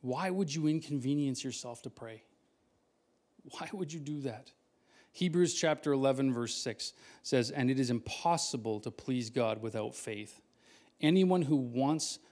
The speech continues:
to come to him must believe that God exists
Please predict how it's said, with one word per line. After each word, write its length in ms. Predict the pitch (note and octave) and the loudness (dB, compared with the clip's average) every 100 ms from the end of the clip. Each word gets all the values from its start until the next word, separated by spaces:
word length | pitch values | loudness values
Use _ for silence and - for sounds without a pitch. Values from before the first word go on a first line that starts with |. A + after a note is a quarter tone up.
| _ | _
to 100 | - | -8
come 300 | - C3 B2+ | -2 0 0
to 80 | C3 | 0
him 340 | A#2+ A2+ A2 | -2 -2 -2
must 300 | A#2 A#2+ - | -2 -2 -4
believe 600 | C3 A2+ A#2 D3+ E3+ D3+ | -2 -2 0 -2 -2 -2
that 180 | C3+ C3 | -2 -2
God 240 | B2 A2+ | -2 -2
exists 560 | A2 G#2 A#2+ D3 - - | -4 -4 -2 -2 -4 -8